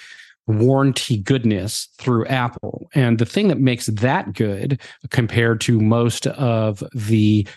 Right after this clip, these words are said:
carriers is that the carriers, they, you can pay for insurance, although it's very expensive, and it's always call one of these eight hundred numbers. They want you to mail your phone to them,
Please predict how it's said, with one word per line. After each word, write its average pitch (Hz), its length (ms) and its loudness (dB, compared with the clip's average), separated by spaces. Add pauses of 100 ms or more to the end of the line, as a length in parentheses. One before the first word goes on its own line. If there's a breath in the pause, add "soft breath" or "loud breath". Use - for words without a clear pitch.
carriers 127 560 2
is 131 140 -4
that 120 340 -2 (460 loud breath)
the - 80 -6
carriers, 180 540 2
they, 139 380 0
you 147 120 0
can 175 300 2
pay 131 160 2
for 113 160 0
insurance, 113 420 0
although 117 260 0
it's 110 120 -4
very 127 320 0
expensive, 113 580 -2
and 123 160 2
it's 110 100 -2
always 151 380 0
call 175 340 -2
one 160 160 2
of 165 60 0
these 147 220 0
eight 143 120 0
hundred 143 300 -2
numbers. 139 500 -2 (300 loud breath)
They 104 100 -4
want 120 240 -2
you 156 220 2
to 117 340 2 (400)
mail 120 360 4
your 202 160 2
phone 151 340 0
to 147 140 0
them, 139 400 0